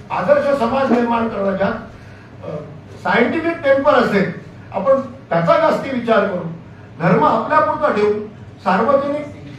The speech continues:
कामात आपण धर्म आणणार नाही, धर्माच्या आधारे काही फरक होणार नाही, प्रशासन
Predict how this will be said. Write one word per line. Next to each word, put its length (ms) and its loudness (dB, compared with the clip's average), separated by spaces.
कामात 300 2
आपण 260 0
धर्म 260 4
आणणार 460 2
नाही, 180 0
धर्माच्या 440 2
आधारे 420 4
काही 160 -2
फरक 400 0
होणार 260 2
नाही, 320 -2
प्रशासन 840 -2